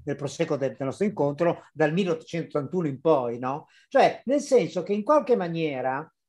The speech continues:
eh, sembrerebbe che Anna Karenina,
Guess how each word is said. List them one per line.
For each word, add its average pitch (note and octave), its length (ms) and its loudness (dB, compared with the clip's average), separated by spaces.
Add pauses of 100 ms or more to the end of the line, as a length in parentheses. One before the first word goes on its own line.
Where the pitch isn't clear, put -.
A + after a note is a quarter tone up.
(400)
eh, G#3+ 300 -6 (1000)
sembrerebbe B3+ 720 6
che F3+ 120 -2
Anna B3 200 2
Karenina, D#3 920 -4